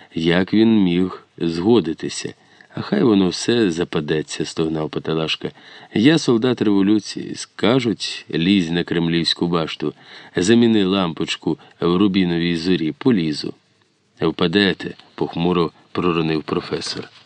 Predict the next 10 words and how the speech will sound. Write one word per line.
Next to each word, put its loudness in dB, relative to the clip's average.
«Піднімуть, 6
вилікують 2
і 4
дадуть 2
якийсь 0
пост, -2
хоч 0
і 2
для -2
каліки». -2